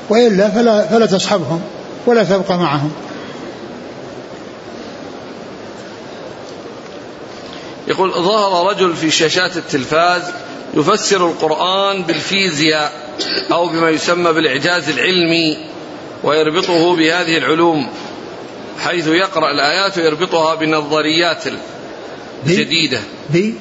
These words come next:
Speaker 2: ي-، يربطها بالنظريات الجديدة في الفيزياء والكيمياء ونحو ذلك، الجيولوجيا،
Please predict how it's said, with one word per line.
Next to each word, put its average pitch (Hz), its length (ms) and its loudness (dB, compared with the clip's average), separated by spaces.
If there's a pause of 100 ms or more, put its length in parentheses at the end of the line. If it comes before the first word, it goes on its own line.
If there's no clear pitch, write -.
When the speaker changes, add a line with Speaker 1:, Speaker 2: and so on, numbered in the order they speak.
Speaker 2:
ي-، 147 440 0
يربطها 160 840 2
بالنظريات 156 1160 2 (920)
الجديدة 160 600 2
في 123 60 -6
الفيزياء 151 680 2
والكيمياء 143 460 2
ونحو 135 180 2
ذلك، 139 380 0
الجيولوجيا، 139 680 2